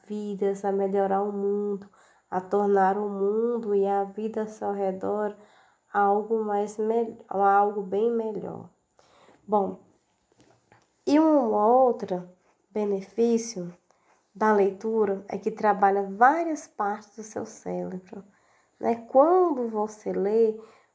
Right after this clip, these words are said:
você está criando novos neurônios, você está o quê? Aumentando, né? Você está desenvolvendo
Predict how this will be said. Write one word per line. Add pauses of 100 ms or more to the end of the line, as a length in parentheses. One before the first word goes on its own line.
você
está
criando
novos
neurônios,
você
está
o
quê? (480)
Aumentando,
né? (460)
Você
está
desenvolvendo